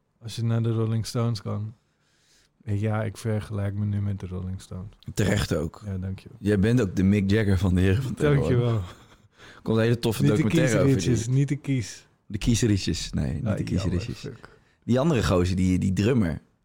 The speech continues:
Speaker 2: die, daar komt nu een documentaire van uit.
Speaker 1: Ah ja?
Speaker 2: Fucking vet, dat verhaal van die gast. Dat is niet normaal. Als je denkt dat je het bond hebt gemaakt in je leven,
Speaker 1: Ik
Speaker 2: dan moet
Speaker 1: heb
Speaker 2: je die
Speaker 1: het niet zo
Speaker 2: documentaire
Speaker 1: bond.
Speaker 2: kijken.
Speaker 1: Ik ben op tijd gestopt.
Speaker 2: Ja.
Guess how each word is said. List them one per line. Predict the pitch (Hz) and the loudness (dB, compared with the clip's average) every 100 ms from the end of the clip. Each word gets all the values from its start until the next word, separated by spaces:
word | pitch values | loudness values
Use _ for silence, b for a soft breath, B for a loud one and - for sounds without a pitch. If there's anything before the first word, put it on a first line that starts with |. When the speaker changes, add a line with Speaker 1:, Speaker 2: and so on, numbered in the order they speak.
| _ _ _ _ - | _ _ _ _ -20
Speaker 2:
die, | - 117 123 | -4 2 2
daar | - 104 | 2 0
komt | 123 | 2
nu | 123 | 4
een | 113 | 4
documentaire | 117 113 107 113 123 110 | 2 2 2 2 2 2
van | 90 | -2
uit. | 71 76 - - | -4 -8 -10 -14
Speaker 1:
Ah | - 135 | -4 0
ja? | 135 143 190 127 | 0 -2 -6 -4
Speaker 2:
Fucking | 110 - 101 | -4 -2 -2
vet, | 104 98 | 0 0
dat | 82 - | -4 -6
verhaal | 90 80 | -4 -2
van | 78 | -2
die | 80 | -4
gast. | 71 - | -4 -6
Dat | - | -8
is | - | -2
niet | 98 | 2
normaal. | 95 82 71 127 _ _ _ _ _ _ | 2 0 -4 -8 _ _ _ _ _ _
Als | - 92 | -10 -6
je | 87 | -2
denkt | 95 101 | -2 -2
dat | 98 | -4
je | 98 | -4
het | 95 | -2
bond | 98 | 0
hebt | 98 - | -2 -4
gemaakt | 90 82 - | -6 -4 -4
in | 78 | -6
je | |
leven, | 71 80 - | -4 -6 -4
Speaker 1:
Ik | |
Speaker 2:
dan | |
moet | 95 | -2
Speaker 1:
heb | 98 101 | -2 0
Speaker 2:
je | 98 | -2
die | 98 | 0
Speaker 1:
het | |
niet | 92 92 | 0 -2
zo | |
Speaker 2:
documentaire | 113 - 110 | 0 0 0
Speaker 1:
bond. | 117 120 | -2 -2
Speaker 2:
kijken. | 120 | -6
Speaker 1:
Ik | 117 117 | -4 -4
ben | 120 | -4
op | 107 | -4
tijd | 120 117 - | -4 -4 -6
gestopt. | - - 131 127 - _ _ | -14 -10 -8 -8 -12 _ _
Speaker 2:
Ja. | 92 90 78 | 0 0 0